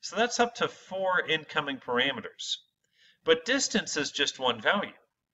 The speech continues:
So when you have these two X Ys, then you can compute and return the distance, and that's just one value. That's really what a procedure should do.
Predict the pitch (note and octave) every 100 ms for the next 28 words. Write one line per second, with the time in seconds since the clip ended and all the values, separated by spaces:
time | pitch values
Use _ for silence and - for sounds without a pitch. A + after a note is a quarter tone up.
0 | _ - _ - F3 E3 D#3 D3 D#3 E3
1 | D#3 D#3+ E3+ D#3+ D3+ - F3 D#3 D3 -
2 | - A3 E3+ A#2+ C3 - - - _ _
3 | D#3 D#3+ D#3 D#3+ D3 C#3+ - E3 E3 C3+
4 | - D#3 D3 C3 F#3+ - - B2+ - -
5 | C3+ C3 - C#3+ C#3+ - B2 A2 B2 C3
6 | A2+ F2+ - _ _ - - - E3+ -
7 | F3 G#3+ B3 A3+ G#3 F#3 F3 D3+ D#3+ D#3
8 | D3+ - C#3 B2 B2